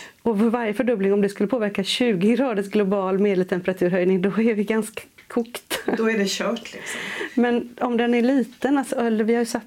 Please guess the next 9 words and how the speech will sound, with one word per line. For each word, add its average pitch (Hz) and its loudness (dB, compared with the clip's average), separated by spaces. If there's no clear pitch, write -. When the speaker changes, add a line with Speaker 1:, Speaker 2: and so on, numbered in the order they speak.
Speaker 1:
som 226 2
ett, 220 -2
ett - -6
utgångsvärde 196 0
att 208 -6
det 208 -2
skulle 196 -4
vara 190 -2
tre. 220 -2